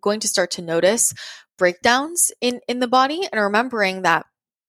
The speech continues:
the natural state of being for you is, is health and vitality and energy. And so where you are feeling out of alignment with that, ask yourself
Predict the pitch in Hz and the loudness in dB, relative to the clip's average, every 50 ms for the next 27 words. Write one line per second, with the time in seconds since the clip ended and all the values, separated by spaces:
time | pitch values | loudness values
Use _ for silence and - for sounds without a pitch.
0 | _ _ _ _ _ _ _ _ - - 247 196 202 202 233 233 - 220 190 - | _ _ _ _ _ _ _ _ -10 -2 -2 0 2 2 2 0 0 -4 0 0
1 | - - 196 190 196 - - _ - - - - - - - - - - - 185 | 0 0 0 -2 -2 -2 -6 _ -8 -8 -8 -10 -16 -16 -16 -16 -14 -4 -4 -4
2 | 175 202 254 311 370 403 370 - 202 202 175 170 180 - - 190 202 196 185 185 | 0 0 0 0 0 -2 -2 -4 -6 -6 -4 -8 -8 -4 0 0 2 2 2 0
3 | 180 - - - - - 175 170 165 170 - - - - - - 226 269 247 - | -2 -4 -6 -6 -6 -4 -2 -2 0 0 -2 -4 -4 -6 0 2 2 2 2 -2
4 | - - - - 175 180 175 175 170 156 170 - - - 208 220 226 208 185 175 | -10 -20 -8 -6 -4 -4 -2 0 0 0 0 0 0 2 2 2 2 0 -2 -4
5 | 170 165 - - - 170 170 165 165 156 156 160 - - - - - - - _ | -10 -10 -12 -8 -4 -4 -2 -2 -4 -6 -8 -6 -6 -6 -6 -6 -12 -20 -20 _
6 | _ 196 226 277 294 262 - - - - - - - 202 214 208 - 233 214 202 | _ -2 0 0 -2 -4 -4 -8 -14 -16 -16 -8 -6 -4 -2 0 4 4 4 4
7 | 196 160 - - 190 208 220 220 220 214 - 196 208 214 208 185 - - 208 202 | 2 -2 -6 -6 -2 2 4 4 4 2 0 -2 -6 -8 -8 -2 2 2 2 2
8 | - 277 294 311 285 - 196 202 190 185 170 175 196 254 285 262 - 175 - - | 0 -2 -2 0 2 2 0 0 0 -2 0 0 0 0 0 -4 -8 -6 -2 0
9 | 170 165 156 - - 190 240 269 - - - 180 - - - 160 156 185 - - | 0 0 0 -2 0 0 2 2 0 -2 -2 -4 -2 0 0 0 0 0 -2 -8
10 | - | -18